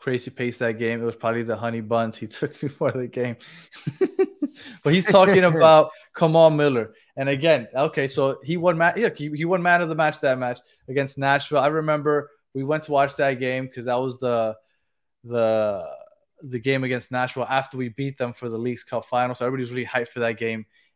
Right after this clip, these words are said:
Speaker 1: And Kamal Miller had one hell of a game, so much so that he won man of the match. Kamal Miller, and everybody's entitled to their opinion. If, if you watch him and you think that he's not good for whatever reason,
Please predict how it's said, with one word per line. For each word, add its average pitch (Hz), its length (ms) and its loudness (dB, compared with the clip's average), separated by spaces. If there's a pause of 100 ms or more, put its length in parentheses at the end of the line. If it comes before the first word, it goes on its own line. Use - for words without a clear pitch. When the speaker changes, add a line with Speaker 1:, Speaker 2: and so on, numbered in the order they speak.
Speaker 1:
And 120 160 -10
Kamal 120 240 -2
Miller 120 260 0
had 117 300 0
one 117 180 -2
hell 110 220 -2
of 107 100 -6
a 107 60 -8
game, 107 300 -8
so 113 120 -10
much 110 200 -10
so 107 120 -8
that 107 100 -8
he 110 60 -14
won 107 160 -10
man 107 180 -8
of 101 60 -14
the 104 80 -16
match. 147 400 2 (320)
Kamal 156 280 4
Miller, 180 400 4 (460)
and 143 300 0
everybody's 160 380 2
entitled 151 300 4
to 156 80 -6
their 147 100 6
opinion. 151 460 -2
If, 110 240 -8
if 117 200 -10
you 139 280 -6
watch 143 340 4
him 196 120 2
and 135 120 -2
you 135 60 -8
think 147 240 -6
that 131 100 -2
he's 135 180 -8
not 135 240 -2
good 214 260 0
for 170 120 -6
whatever 165 300 2
reason, 208 340 -2